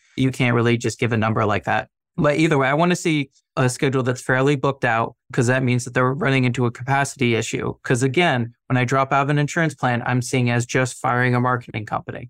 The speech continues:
And that insurance adjustment is your marketing expense. It's no different than if I stop paying for Google ads because, let's say, it wasn't doing as well as Facebook ads. I just lowered that budget.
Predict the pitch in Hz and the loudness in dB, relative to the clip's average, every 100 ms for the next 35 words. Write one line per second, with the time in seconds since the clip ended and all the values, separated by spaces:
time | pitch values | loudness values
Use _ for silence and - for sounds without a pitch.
0 | _ _ - 117 123 127 - 160 131 120 | _ _ -2 0 2 0 2 0 0 -2
1 | 127 127 - 117 117 120 120 117 120 110 | 0 -2 -2 0 0 0 -2 0 -2 -2
2 | 107 - 123 127 - - _ _ 123 - | -4 -4 -4 -4 -12 -16 _ _ -4 2
3 | 135 143 135 143 147 123 127 120 123 120 | 2 2 0 0 0 0 0 0 0 0
4 | 120 120 120 - - 123 123 139 127 123 | 2 0 -2 -16 -2 -2 0 0 -2 0
5 | 127 196 208 131 120 120 127 - - _ | 0 0 0 0 2 0 -2 -8 -18 _
6 | _ 123 120 123 131 123 127 123 123 127 | _ -4 0 0 0 2 0 2 2 0
7 | 123 123 - 131 123 120 131 120 113 117 | -2 -4 0 2 4 2 0 0 2 0
8 | 113 - 127 - 117 104 - - - 117 | 0 0 -2 0 -2 -2 -4 -6 -8 -6
9 | 113 117 - 117 113 110 - 113 - 113 | -2 0 0 0 0 -2 0 -4 -4 -10